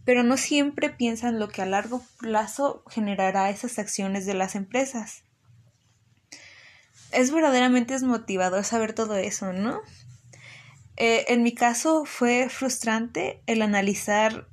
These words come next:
ello, eh, pues con el tiempo sí intentaba realizar todas esas recomendaciones que se hacen. Incluso llegué a pensar,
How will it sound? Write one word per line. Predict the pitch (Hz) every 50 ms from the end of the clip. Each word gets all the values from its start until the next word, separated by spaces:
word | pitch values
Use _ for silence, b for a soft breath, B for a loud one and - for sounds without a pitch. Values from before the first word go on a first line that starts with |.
| - _ _ - -
ello, | - 233 233 233 240 226 254 294 349 359 B B B B B B B B B _ _ _ _ _ _
eh, | 226 220 214 208 202 202 202 196 190 196 -
pues | 220 208 208 202 - - -
con | - - 220 220 214
el | 214 208 202 208
tiempo | 214 208 208 208 208 247 262 254
sí | - - 240 233
intentaba | 233 233 247 226 220 220 208 202 214 220
realizar | 226 220 214 190 - - 202 196 190 - _
todas | - 240 226 240 233 226 -
esas | 226 220 - 233 226 220 214 220 214
recomendaciones | 214 208 - 196 196 196 190 190 196 185 - - - 190 190 190 196 226 220 220
que | - - - 190 185 180 180 175 175 175 180
se | 170 - - 196 185
hacen. | 175 180 - - 226 240 262 294 311 - - b b b b b b b b b b b b _ _ _ _ _ _ - - - - - - - - - - - -
Incluso | 247 247 240 247 262 294 285 - 349 330
llegué | 302 285 240 254
a | 247 247
pensar, | - 247 233 214 226 196 185 180